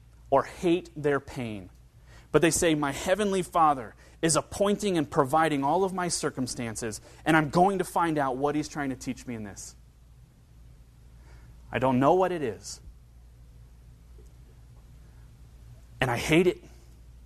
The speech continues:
And it's hurting. And I, I need to seek God."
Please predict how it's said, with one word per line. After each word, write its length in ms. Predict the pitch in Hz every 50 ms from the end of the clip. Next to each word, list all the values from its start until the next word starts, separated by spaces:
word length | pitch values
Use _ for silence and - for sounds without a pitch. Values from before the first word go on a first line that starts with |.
| - - - - - - - - - - - - - - -
And 140 | 135 135
it's 120 | 123 - -
hurting. 460 | - 165 175 190 190 196 196 190 175 - - _ _ _ - _ _ - - - - _ - - - - - - - - 160 156 - - - - - - - - - - - - - - - - -
And 100 | 143 156
I, 220 | 147 139 127 - - - - - - -
I 80 | 139 147
need 260 | 160 170 170 170 156
to 60 | 165
seek 260 | - - 175 156 139
God." 260 | - 127 104 92 87